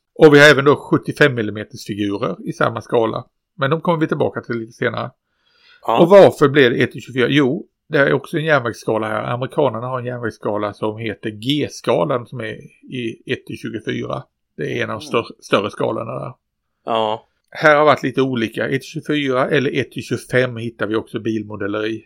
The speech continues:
Speaker 1: Och det är lite beroende på vilken firma.
Speaker 2: Ja, just
Speaker 1: Jag,
Speaker 2: det, just det.
Speaker 1: jag vet inte faktiskt var-, varför de kör på de här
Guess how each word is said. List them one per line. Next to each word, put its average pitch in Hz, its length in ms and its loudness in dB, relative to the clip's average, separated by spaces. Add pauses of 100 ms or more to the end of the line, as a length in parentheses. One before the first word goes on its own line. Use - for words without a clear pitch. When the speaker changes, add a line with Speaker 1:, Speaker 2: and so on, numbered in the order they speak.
(300)
Speaker 1:
Och 127 340 2
det 143 160 4
är 135 40 6
lite 131 280 -2
beroende 117 260 -6
på 113 60 -8
vilken 110 220 -6
firma. 107 380 -6 (420)
Speaker 2:
Ja, 107 160 -2
just 123 100 2
Speaker 1:
Jag, 127 80 4
Speaker 2:
det, 95 60 -6
just 104 140 -8
det. - 40 6
Speaker 1:
jag 147 80 8
vet 117 260 0
inte 120 140 -8
faktiskt 113 240 -2
var-, 131 220 -6
varför 117 340 -4
de 113 120 -12
kör 113 180 -6
på 117 100 -12
de 110 100 -10
här 107 120 -10